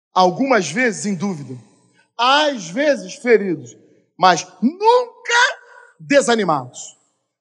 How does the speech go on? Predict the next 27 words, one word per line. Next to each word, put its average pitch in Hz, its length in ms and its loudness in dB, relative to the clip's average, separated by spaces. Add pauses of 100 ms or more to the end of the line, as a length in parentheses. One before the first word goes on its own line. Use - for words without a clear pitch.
Aí 147 140 4
agora 151 220 -2
eu 160 40 -4
quero 156 140 -6
que 160 100 -14
você 190 120 -2
grite 151 280 -10
pra 156 100 -12
esse 151 140 -12
irmão 143 160 -10
que 139 60 -20
tá 151 80 -4
aí 143 60 -8
do 139 80 -20
teu 151 140 -4
lado. 120 240 -10 (360)
Diga 208 180 4
assim 190 160 -4
pra 185 120 -4
ele, 170 100 -2
nunca! 427 960 -2 (1700)
Diga 240 200 4
assim, 247 200 0
desanimado? 277 680 -2 (960)
Nunca! 381 1200 -4 (1800)
Desanimado 214 680 2
não. 156 280 -10